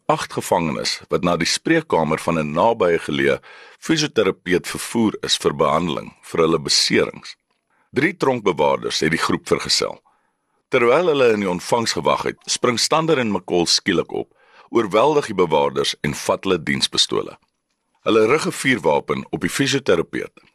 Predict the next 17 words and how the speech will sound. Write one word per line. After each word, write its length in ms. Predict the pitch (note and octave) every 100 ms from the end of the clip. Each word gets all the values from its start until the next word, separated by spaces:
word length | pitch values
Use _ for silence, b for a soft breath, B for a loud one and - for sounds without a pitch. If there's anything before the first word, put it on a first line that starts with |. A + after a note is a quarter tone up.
| _
eis 220 | B2+ D3
haar 120 | D3
motorsleutels 800 | A#2 F2+ E2 D#2+ - C2 - B1 -
en 160 | F2 E2+
vlug. 400 | - - - - _ _ _ _ _ _ _ _ _ _ -
Die 140 | G#2
ander 260 | D#3 F3 E3
gevangenes 560 | - - D#2+ C#2 B1+
het 140 | D#2 -
geweier 420 | E2+ E2 G2+ G2
om 120 | E2
deel 200 | D2 D#2
te 100 | D2
wees 220 | B1+ A#1+
van 140 | - D#2+
die 100 | D2
ontsnapping. 600 | D2+ - G#1+ - -